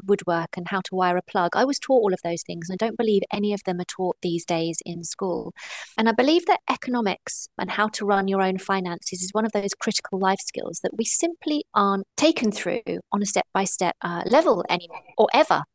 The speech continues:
I don't think it's ever happened. I don't believe my parents were taught that at school either. And so there's a gap in the, in all education where we have this swathe of students open and ready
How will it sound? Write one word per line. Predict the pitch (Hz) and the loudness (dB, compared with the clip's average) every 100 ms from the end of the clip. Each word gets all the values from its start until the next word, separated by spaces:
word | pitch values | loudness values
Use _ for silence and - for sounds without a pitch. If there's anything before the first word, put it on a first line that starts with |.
| - | -2
I | 208 | 2
don't | 220 | 4
think | 214 202 | 4 2
it's | 202 | 2
ever | 202 262 | 2 2
happened. | 214 170 - 170 - | 2 0 -2 -6 -2
I | |
don't | 180 190 | 2 2
believe | 202 185 180 | 4 2 4
my | 190 | 2
parents | 220 165 170 - | 2 0 -4 -6
were | - | -10
taught | 170 - | -6 -4
that | 160 - | -6 -6
at | - | -4
school | - 185 196 | -4 -2 0
either. | 220 220 208 185 - | 0 0 -2 -8 -6
And | 262 | -2
so | 294 | 2
there's | 311 302 | 4 2
a | 269 | 2
gap | 339 254 - - - - | 2 4 0 -10 -18 -2
in | 214 208 214 208 - | 0 2 -2 -4 -2
the, | 220 208 208 208 - | 0 2 0 -4 -2
in | 233 220 208 | 2 2 4
all | 262 285 254 | 6 6 6
education | 208 202 - 160 - 170 175 | 4 -2 -2 0 -2 -4 -10
where | - 214 208 196 - | -2 2 4 4 4
we | 240 | 2
have | 220 226 | 4 2
this | 226 220 - - | 2 4 6 4
swathe | - - 285 311 302 254 - | 4 4 6 6 6 4 4
of | 214 208 190 - - | 4 2 0 -12 -6
students | - - 196 180 165 190 196 - - | -2 0 0 0 -2 -2 -2 -4 0
open | 240 269 269 277 247 | 4 4 4 2 2
and | 220 | 2
ready | 214 214 | 4 4